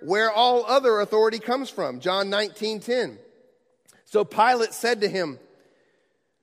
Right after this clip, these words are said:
"You will not speak to me? Do you not know that I have authority to release you and authority to crucify you?"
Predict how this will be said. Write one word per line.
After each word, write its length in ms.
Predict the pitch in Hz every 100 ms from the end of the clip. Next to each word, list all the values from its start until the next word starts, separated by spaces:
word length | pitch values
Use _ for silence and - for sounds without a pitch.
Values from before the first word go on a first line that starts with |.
| _
"You 220 | - 254 294
will 120 | 269
not 180 | 247 214
speak 300 | - 262 233
to 80 |
me? 300 | 294 311 370 _ _ _ _
Do 80 | 190
you 120 | 226
not 220 | 254 226
know 240 | 208 226 262
that 120 | 226
I 80 | 214
have 160 | 214
authority 460 | 202 - 220 240 220
to 100 | 214
release 400 | 185 196 247 -
you 140 | 262
and 80 | 233
authority 320 | 185 220 226
to 100 | 214
crucify 500 | - 254 247 226 247
you?" 280 | 254 277 320